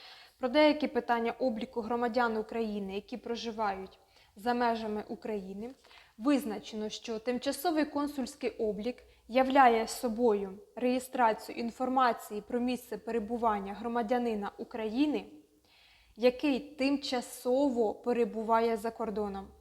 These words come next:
Строк перебування громадян України на тимчасовому консульському обліку становить один рік. Згідно діючого законодавства на сьогоднішній день консульський облік не є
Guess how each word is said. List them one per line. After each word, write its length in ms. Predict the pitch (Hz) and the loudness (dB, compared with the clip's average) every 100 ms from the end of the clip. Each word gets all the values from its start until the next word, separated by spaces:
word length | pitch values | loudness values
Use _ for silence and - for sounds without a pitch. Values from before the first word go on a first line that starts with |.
| _ _ _ _ _ _ _ _ - _ _ _ - - - | _ _ _ _ _ _ _ _ -20 _ _ _ -20 -20 -20
Строк 380 | - 294 320 320 | -2 4 4 4
перебування 880 | 269 240 240 240 233 214 208 202 202 | 2 2 2 2 2 2 -2 -4 -4
громадян 500 | 233 240 240 240 220 | -2 0 2 2 0
України 560 | 220 240 233 214 202 202 | -2 -2 -2 -2 -4 -2
на 120 | 220 | -2
тимчасовому 800 | 220 233 247 233 240 208 202 208 | -2 -4 -6 -6 -6 -6 -6 -8
консульському 680 | - 226 226 220 - 233 233 | -8 -10 -10 -12 -8 -6 -4
обліку 540 | - 330 254 220 - | -2 0 0 -4 -8
становить 600 | - 226 226 302 254 226 - | -10 -8 -4 0 0 0 -4
один 420 | 226 196 233 226 | -4 -2 -2 -4
рік. 420 | - 214 196 - - _ _ _ _ - - - _ - | -6 -8 -10 -16 -20 _ _ _ _ -20 -20 -20 _ -10
Згідно 400 | 214 277 285 294 | 0 2 2 2
діючого 500 | 269 302 294 269 262 | 2 2 2 2 2
законодавства 1120 | 247 247 254 240 233 220 - - 220 208 214 | 2 0 0 2 4 4 0 -6 -4 -2 -4
на 140 | 214 226 | -4 -4
сьогоднішній 720 | - 226 240 233 233 - 247 | -4 -2 -2 -2 -6 -6 -4
день 260 | 302 330 339 - - - _ _ _ _ _ _ _ _ _ _ | -2 -2 -4 -12 -20 -20 _ _ _ _ _ _ _ _ _ _
консульський 640 | 269 269 262 233 - 254 | -2 -2 0 -4 -4 -4
облік 520 | - 349 254 220 220 247 240 - | 2 4 4 2 0 -8 -10 -4
не 180 | 247 285 | 0 4
є 540 | 277 240 226 214 254 | 4 4 2 2 -2